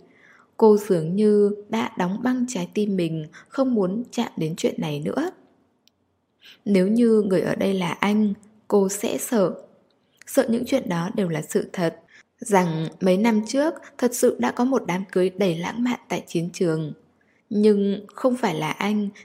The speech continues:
thì cô càng sợ. Đã mấy năm rồi, cô càng sợ phải nghe thấy những thật sự, sự thật tàn khốc. Thậm chí cô còn hy vọng rằng anh đang sống ở một nơi nào đó. Đừng để anh mất đi tính mạng,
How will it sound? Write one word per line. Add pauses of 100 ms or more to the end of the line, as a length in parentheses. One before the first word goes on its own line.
thì
cô
càng
sợ. (580)
Đã
mấy
năm
rồi, (180)
cô
càng
sợ
phải
nghe
thấy
những
thật
sự, (100)
sự
thật
tàn (100)
khốc. (460)
Thậm
chí (220)
cô
còn
hy
vọng (100)
rằng (260)
anh
đang
sống
ở
một
nơi
nào
đó. (540)
Đừng
để
anh
mất
đi
tính
mạng,